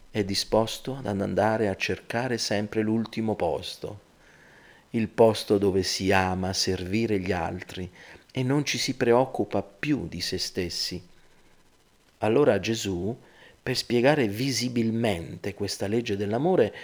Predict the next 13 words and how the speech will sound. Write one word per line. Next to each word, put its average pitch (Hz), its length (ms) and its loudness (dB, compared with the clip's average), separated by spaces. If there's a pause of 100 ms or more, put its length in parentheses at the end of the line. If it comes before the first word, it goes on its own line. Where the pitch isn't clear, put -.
(120)
cosa 156 260 -4
fa? - 260 -4 (240)
Prende 165 380 4
un 117 200 2
bambino 127 880 -2 (160)
e 160 120 2
lo 185 100 6
mette 160 340 2
in 156 100 0
mezzo 165 340 0
ai 135 120 6
discepoli 160 760 0 (160)
abbracciandolo. 101 1160 -2